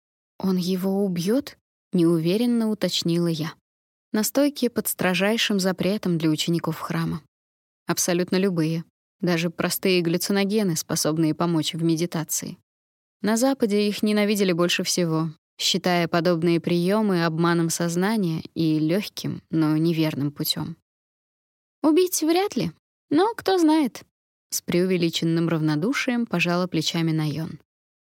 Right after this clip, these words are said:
Судя по всему, она была бы не прочь увидеть Раяна, разносящим поместье семьи Линь.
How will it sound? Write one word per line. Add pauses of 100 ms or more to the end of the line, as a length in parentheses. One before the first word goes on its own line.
(420)
Судя
по
всему,
она
была
бы
не
прочь
увидеть
Раяна,
разносящим
поместье
семьи
Линь.